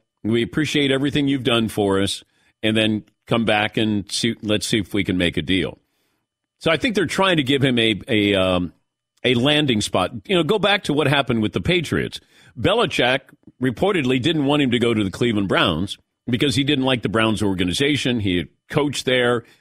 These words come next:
didn't trust the Browns, loved Jimmy G. Then he gets a hold of Kyle Shanahan, and he basically hand delivers Jimmy G to Kyle Shanahan, knowing that Shanahan,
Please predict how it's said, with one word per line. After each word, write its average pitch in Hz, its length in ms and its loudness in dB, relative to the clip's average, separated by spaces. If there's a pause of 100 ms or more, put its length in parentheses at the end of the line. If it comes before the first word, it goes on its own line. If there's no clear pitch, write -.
didn't 113 280 -2
trust 110 340 -2
the 110 60 -2
Browns, 104 480 0 (180)
loved 120 320 0
Jimmy 98 260 2
G. 82 300 -2 (1000)
Then 123 260 -2
he 117 320 -2
gets 117 180 -2
a 120 40 2
hold 113 180 2
of 107 60 -2
Kyle 107 260 2
Shanahan, 131 720 2 (440)
and 113 600 0
he 123 160 0
basically 107 640 0
hand 104 240 0
delivers 92 540 0
Jimmy 90 320 -2
G 78 340 -2 (100)
to 101 140 -2
Kyle 76 300 -4
Shanahan, 85 540 -2
knowing 131 340 2
that 110 120 -2
Shanahan, 113 640 0